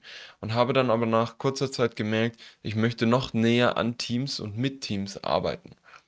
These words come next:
Zusammen mit Rainer Wolf, auch dem Gast der ersten Folge, habe ich dann einen besonderen Ansatz entwickelt, woraus letztendlich auch die Organisationsberatung Reteam entstanden ist.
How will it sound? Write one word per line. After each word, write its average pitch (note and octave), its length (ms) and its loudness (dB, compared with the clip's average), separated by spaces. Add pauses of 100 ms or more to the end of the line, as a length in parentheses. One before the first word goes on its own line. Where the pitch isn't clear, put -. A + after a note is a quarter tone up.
(260)
Zusammen B2 320 2
mit A#2 120 2
Rainer C3+ 520 4
Wolf, B2+ 380 4
auch A2 200 0
dem A2 200 -4
Gast C3+ 280 0
der A#2 80 4
ersten A2 300 0
Folge, A#2+ 540 2 (420)
habe A#2+ 120 2
ich A#2+ 100 -6
dann A#2 200 4
einen A2+ 200 2
besonderen A#2+ 460 0
Ansatz B2+ 380 2
entwickelt, G2+ 760 -2 (640)
woraus A2+ 500 4
letztendlich G#2+ 680 0
auch G2 180 2
die G2 120 -4
Organisationsberatung G2+ 1120 -2
Reteam G2 320 -4
entstanden F2 540 -6
ist. - 180 -10